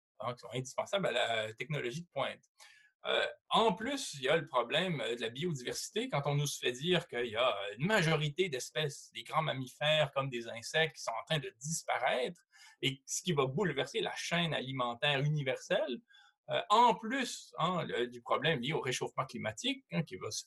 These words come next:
poser tout ce que j'ai mentionné tout à l'heure, hein, les crues, euh, il y a l'avancée du désert, des sécheresses, des feux de forêt, des, à un moment où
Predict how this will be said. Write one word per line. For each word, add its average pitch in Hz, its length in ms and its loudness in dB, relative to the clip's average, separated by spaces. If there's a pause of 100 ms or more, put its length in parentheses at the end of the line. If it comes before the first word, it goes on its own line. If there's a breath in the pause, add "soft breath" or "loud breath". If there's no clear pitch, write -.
poser 127 320 -2
tout - 100 -16
ce - 80 -12
que 123 100 0
j'ai 123 120 -2
mentionné 117 460 -4
tout - 140 -20
à 98 100 -4
l'heure, 147 340 2
hein, 139 60 0
les 135 220 -8
crues, 143 760 -4
euh, 107 640 0 (120)
il 113 140 -6
y 117 60 0
a 101 40 -2
l'avancée 110 480 -2
du 113 120 -12
désert, 131 640 0
des 113 140 -12
sécheresses, - 580 -4
des 120 120 -6
feux - 160 -12
de - 60 -18
forêt, 147 500 0
des, 135 100 -6 (800 loud breath)
à 233 60 4
un 233 40 8
moment 240 240 4
où 254 60 2